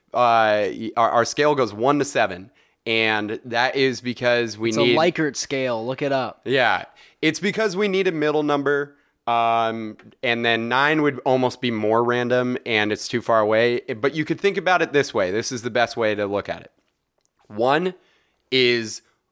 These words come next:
Speaker 1: bad. Two is well below average. Three is slightly below average. Four is neutral or average. Um, five is, uh, slightly above average, and then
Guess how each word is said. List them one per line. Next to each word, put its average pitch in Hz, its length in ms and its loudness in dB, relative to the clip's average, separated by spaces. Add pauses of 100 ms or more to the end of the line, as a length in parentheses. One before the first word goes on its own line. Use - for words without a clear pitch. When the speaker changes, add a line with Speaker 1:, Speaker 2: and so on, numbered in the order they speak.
(180)
Speaker 1:
bad. 120 540 -2 (840)
Two 147 480 2 (220)
is 113 520 0 (380)
well 123 280 2
below 123 320 4
average. 107 580 0 (280)
Three 117 480 0
is 104 320 -4
slightly 110 340 -2
below 101 320 0
average. 95 640 0
Four 101 320 -2
is 95 140 -6
neutral 107 460 -4
or 104 80 -2
average. 131 580 0 (420)
Um, 98 500 0 (580)
five 101 500 2
is, 92 680 -6 (140)
uh, 92 240 2
slightly 98 380 -2
above 92 260 0
average, 90 500 -2
and 90 120 -8
then 87 380 -6